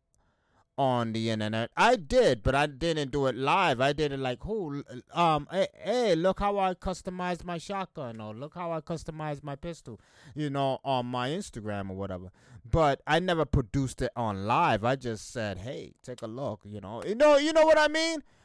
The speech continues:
I mean, but I never did it in a way to, um, project some type of intimidation towards another individual.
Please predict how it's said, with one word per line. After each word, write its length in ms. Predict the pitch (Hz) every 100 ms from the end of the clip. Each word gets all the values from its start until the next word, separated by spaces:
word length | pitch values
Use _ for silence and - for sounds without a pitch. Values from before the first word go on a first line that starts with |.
| -
I 160 | 220
mean, 340 | 226 226 196 - _ _ _ _ _ _ - _
but 200 | 147 196
I 80 | 220
never 480 | 226 208 196 165 147 135 104
did 240 | 175 190
it 200 | 160 147 -
in 160 | 156 143
a 100 | 131
way 500 | 131 143 139 139 123
to, 400 | - 151 127 127 - -
um, 640 | 139 131 120 110 98 90 _ _ _ _ _ _ _ _ _ _ -
project 640 | 156 127 90 160 170 127 - - _ _ _ _ _ _ _ _ _ -
some 360 | - 185 185
type 340 | - 170 147 147
of 140 | 117
intimidation 800 | 120 - 143 113 110 151 131 107
towards 360 | - 113 107 107
another 360 | 104 110 104
individual. 720 | 101 92 87 127 - 82 -